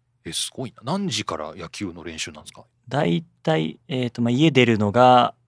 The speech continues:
Speaker 2: まあ、日によるんですけど、試合がない日、練習の日は八時ぐらいに家を出る感じで、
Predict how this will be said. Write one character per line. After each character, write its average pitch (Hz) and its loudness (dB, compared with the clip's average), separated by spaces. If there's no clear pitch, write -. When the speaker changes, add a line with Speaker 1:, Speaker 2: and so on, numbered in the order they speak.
Speaker 2:
ま 139 -4
あ、 120 0
日 - 0
に 165 4
よ 170 6
る 160 2
ん - 4
で - 2
す - -6
け 101 -2
ど、 95 -2
試 - 2
合 185 6
が 185 4
な 196 4
い 180 2
日、 - -4
練 151 2
習 165 0
の 170 2
日 165 0
は 170 6
八 - -2
時 101 0
ぐ 104 2
ら 98 4
い 101 0
に 123 2
家 98 0
を 92 -2
出 92 -4
る 90 -8
感 87 -10
じ 87 -12
で、 107 -2